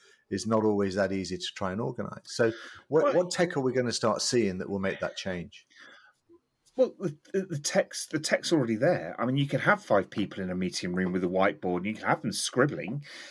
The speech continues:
Speaker 2: Um, you know, and as long as Teams can see that whiteboard, Teams can translate that into a Teams whiteboard. So anybody else that's, you know, remotely looking at that, that presentation or, or a part of that,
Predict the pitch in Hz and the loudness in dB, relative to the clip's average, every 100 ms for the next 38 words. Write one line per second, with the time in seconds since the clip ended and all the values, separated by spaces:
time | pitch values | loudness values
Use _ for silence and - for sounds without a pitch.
0 | - - 117 123 123 143 147 110 - 131 | -6 2 6 6 4 0 2 4 4 2
1 | 120 190 151 - - 165 143 - 104 - | 2 2 0 -4 0 2 2 -2 -4 0
2 | - 143 113 - 92 139 - 98 95 120 | 4 4 4 0 0 0 0 -2 0 -2
3 | - _ - - 185 185 - 120 113 110 | -6 _ -2 2 4 2 -2 -2 -2 -4
4 | - _ _ _ - 123 113 135 147 113 | -12 _ _ _ 0 2 4 2 2 -2
5 | 120 123 113 117 110 104 - - _ - | -2 -4 0 2 2 2 -8 -20 _ -8
6 | - - 240 208 104 95 - 92 85 78 | -2 2 4 4 2 2 0 -4 -4 -6
7 | - _ _ - 131 196 214 156 147 151 | -10 _ _ 4 6 6 2 2 4 4
8 | 151 143 - - - 139 120 110 101 110 | 2 -6 -10 -12 -4 2 4 2 2 2
9 | 120 160 170 104 95 139 113 101 - 107 | 4 4 2 -4 -4 -4 -2 0 2 0
10 | - 107 113 - 117 104 117 117 113 120 | 0 -2 -2 0 -4 -4 -2 -2 0 0
11 | 87 92 - 95 82 - - 113 92 98 | 0 -2 -2 -2 -2 -2 0 0 0 -6